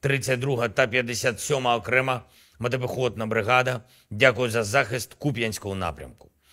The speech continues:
Вісімдесята окрема десантно-штурмова бригада та дев'яносто третя окрема механізована бригада. Дякую вам, воїни, за Бахмутський напрямок,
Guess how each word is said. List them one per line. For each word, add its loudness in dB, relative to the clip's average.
Вісімдесята 0
окрема -2
десантно-штурмова -2
бригада 0
та 2
дев'яносто 0
третя 0
окрема -2
механізована 0
бригада. 0
Дякую 4
вам, 4
воїни, -2
за 2
Бахмутський -2
напрямок, -2